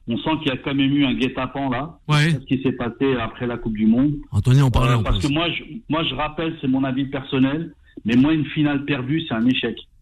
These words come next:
Speaker 1: Chacun pense comme il veut. Moi, la finale perdue, euh, elle marque pas l'histoire, hein. C'est, c'est juste un, un parcours que vous allez lire dans Wikipédia. Mais pour moi, l'histoire ne retient que les vainqueurs. Donc, il y a quand même eu, euh, une ou deux finales perdues.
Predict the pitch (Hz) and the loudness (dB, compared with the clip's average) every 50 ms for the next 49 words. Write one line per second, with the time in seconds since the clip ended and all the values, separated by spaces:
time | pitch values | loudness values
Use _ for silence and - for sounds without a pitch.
0 | _ _ _ _ _ - - 156 143 135 135 151 147 131 - 131 127 - - - | _ _ _ _ _ -8 -6 -4 -4 -4 -4 -4 -4 -4 -4 -6 -6 -4 -2 -2
1 | 151 160 156 139 117 123 143 180 220 - - - _ _ _ _ _ _ - - | 0 2 2 2 4 4 2 2 0 -4 -8 -18 _ _ _ _ _ _ 0 2
2 | 226 262 277 320 349 349 143 127 120 - - 135 131 131 135 143 131 135 - 127 | 4 4 4 2 -2 -4 -4 -6 -8 -8 -4 -2 0 0 0 -2 -4 -4 -6 -6
3 | 107 110 117 139 165 180 170 - - - 113 117 120 120 123 120 110 - 120 120 | -6 -2 0 0 2 2 0 -2 -4 -6 -8 -6 -6 -6 -6 -6 -6 -2 2 2
4 | 127 135 127 - - 127 - 147 151 151 151 - - 156 135 113 110 - - - | 2 2 2 0 -2 -4 -2 -2 -4 -4 -4 -2 -4 -4 -2 -2 -4 -6 -10 -16
5 | - _ _ - - - - - 117 107 107 - - 117 120 160 165 - 143 135 | -20 _ _ -20 -20 -20 -8 -2 0 0 0 2 2 2 2 2 2 0 -2 -2
6 | 131 131 127 127 127 131 127 127 123 - - 131 - - - 165 165 - - 123 | -2 0 0 -2 -2 -2 -2 -4 -4 -6 -8 -8 -4 -2 0 -2 0 0 -2 -2
7 | 117 117 113 117 113 117 120 127 135 120 107 113 113 113 107 107 - - 107 - | 0 0 0 0 0 0 0 0 0 -2 -2 -4 -4 -4 -4 -6 -6 -8 -8 -6
8 | 117 107 104 131 156 175 202 - - - - - - - - - - - - - | -6 -4 -2 -2 -2 -4 -6 -10 -14 -20 -20 -20 -20 -20 -20 -20 -18 -8 -2 0
9 | 110 110 - 135 123 117 127 143 156 160 160 147 135 117 123 123 - - 156 147 | 0 0 0 0 2 2 2 2 2 -2 -4 -4 -6 -6 -6 -8 -8 -8 -6 -4
10 | 135 135 131 135 135 131 - 147 135 135 147 147 147 127 123 131 113 - 113 101 | -2 -2 -2 -2 -4 -2 -2 -4 -2 -2 -2 -2 -2 -2 -2 -2 -2 -2 -2 -4
11 | - - - - - - - - - - 117 123 117 - 135 131 135 160 156 156 | -4 -8 -16 -20 -20 -20 -20 -20 -8 -2 -2 0 0 0 -2 -2 -2 -2 0 2
12 | 165 156 156 165 175 175 160 139 123 120 117 117 113 113 113 110 110 117 117 113 | 2 2 2 2 2 2 2 2 0 0 -2 -2 -4 -4 -4 -6 -8 -8 -10 -10
13 | 110 107 107 101 104 107 104 - - - - - - - - 151 156 151 147 131 | -10 -10 -10 -10 -10 -12 -12 -12 -14 -14 -12 -12 -10 -4 -2 0 2 4 4 4
14 | 117 151 143 - - 139 135 131 120 104 - 123 113 107 117 147 180 202 202 - | 2 2 -2 0 0 0 0 0 0 -2 -4 -6 -4 0 2 2 4 4 2 0